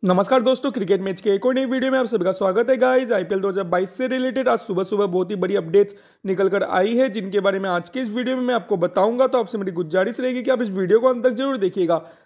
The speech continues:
तो गाइस, सबसे पहला अपडेट जो है वो शेन वॉर्न से रिलेटेड है। दरअसल गाइस, दो दिन पहले शेन वॉर्न का हार्ट अटैक से देहांत हो गया था। तभी राजस्थान रॉयल्स के ओनर्स ने बड़ा खुलासा किया है कि आईपीएल दो हज़ार आठ में जब शेन वॉर्न की कप्तानी में राजस्थान रॉयल्स ने आईपीएल का खिताब जीता था,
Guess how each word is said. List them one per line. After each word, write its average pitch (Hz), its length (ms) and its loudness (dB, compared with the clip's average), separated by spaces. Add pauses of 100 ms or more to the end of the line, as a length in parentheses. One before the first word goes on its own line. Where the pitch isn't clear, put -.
(140)
तो 202 80 0
गाइस, 196 160 0
सबसे 196 240 -2
पहला 185 320 2
अपडेट 202 320 -2
जो 262 180 4
है 254 100 6
वो 240 220 -2
शेन 196 220 -4
वॉर्न 196 240 -4
से 214 160 -6
रिलेटेड 190 460 0
है। 269 140 4 (320)
दरअसल 202 260 -2
गाइस, 220 240 0
दो 190 180 0
दिन 202 180 -6
पहले 196 280 2
शेन 202 200 -4
वॉर्न 202 200 0
का 208 140 0
हार्ट 185 180 -2
अटैक 190 220 -4
से 220 80 -6
देहांत 185 440 0
हो 190 120 0
गया 254 200 2
था। 254 180 2 (400)
तभी 226 180 -2
राजस्थान 262 360 0
रॉयल्स 262 240 0
के 277 80 2 (100)
ओनर्स 190 360 0
ने 208 80 0
बड़ा 190 200 2
खुलासा 190 340 -2
किया 196 320 0
है 254 160 4 (320)
कि 233 80 0
आईपीएल 190 360 0
दो 262 100 2
हज़ार 262 260 2 (140)
आठ 190 180 2
में 202 200 -4
जब 185 140 -2
शेन 185 220 -4
वॉर्न 190 220 -2
की 185 100 -12
कप्तानी 220 500 -2
में 269 120 2 (160)
राजस्थान 196 320 0
रॉयल्स 196 280 0
ने 208 80 -2
आईपीएल 190 320 0
का 208 100 -2
खिताब 180 300 -2
जीता 175 280 0
था, 254 180 2